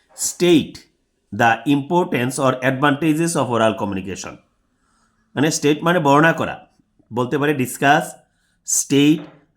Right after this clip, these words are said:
আবার এমনও বলতে পারে ব্রিফলি ডিসকাস, সংক্ষিপ্তভাবে আলোচনা করো, the advantages of oral communication, ওরাল কমিউনিকেশন সুবিধাগুলো আলোচনা করো। এখন আমরা চেষ্টা করব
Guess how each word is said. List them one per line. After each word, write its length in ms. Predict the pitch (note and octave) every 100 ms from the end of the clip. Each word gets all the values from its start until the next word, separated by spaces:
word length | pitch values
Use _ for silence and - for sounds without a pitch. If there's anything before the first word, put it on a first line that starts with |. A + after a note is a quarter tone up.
| -
আবার 200 | C#3+ D#3
এমনও 280 | E3 F#3
বলতে 260 | F#3+ F#3+ F#3+
পারে 320 | C3+ B2 - F#2+
ব্রিফলি 520 | F#2 D3 E3 F#3+ G3
ডিসকাস, 680 | C#3+ C3 - D#2+ - - - _ _ _ _ _ _ _ _ -
সংক্ষিপ্তভাবে 680 | - D#3+ D#3 G3 G3 F3 D3
আলোচনা 420 | C3 B2+ B2+ A#2+
করো, 420 | C#3+ D#3+ - - _ _ _ -
the 120 | A#2 A2+
advantages 680 | B2 B2+ C#3 C3+ D3 C#3+ D#3
of 160 | F3 C4 - -
oral 240 | A#2 A2 F#2+
communication, 520 | F#2+ E2+ D#2 E2+ D#2 - _ _ _ -
ওরাল 220 | D3+ D#3+
কমিউনিকেশন 420 | D#3+ D3+ D3 F#3+
সুবিধাগুলো 600 | F#3+ B2+ B2 B2 F#3+ F#3+ - _
আলোচনা 440 | - G2+ F2 E2 D2+
করো। 260 | D2+ - _ _ _ _ _ _ -
এখন 400 | D3 D3 F3 A2+ - _ _ _ _
আমরা 540 | - D3+ F3 G3 - - _ _ _ _ _ _ _ _ _ _ -
চেষ্টা 340 | D3+ D3 F3+
করব 500 | F3+ F#3+ D3 A#2+ -